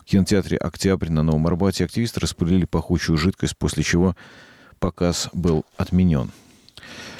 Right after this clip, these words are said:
Марш в поддержку задержанного ранее лидера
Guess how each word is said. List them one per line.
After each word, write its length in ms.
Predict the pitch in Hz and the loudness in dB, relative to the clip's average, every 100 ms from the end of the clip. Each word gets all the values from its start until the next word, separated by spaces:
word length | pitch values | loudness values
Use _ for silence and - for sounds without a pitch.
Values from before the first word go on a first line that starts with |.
| - - | -14 0
Марш 300 | 98 101 - | 2 2 0
в 60 | |
поддержку 500 | - 90 101 - 90 | -2 2 0 0 -2
задержанного 600 | 87 92 95 80 87 87 | 2 2 2 2 2 2
ранее 300 | 95 95 92 | 2 2 2
лидера 460 | 87 92 90 87 | 2 2 2 2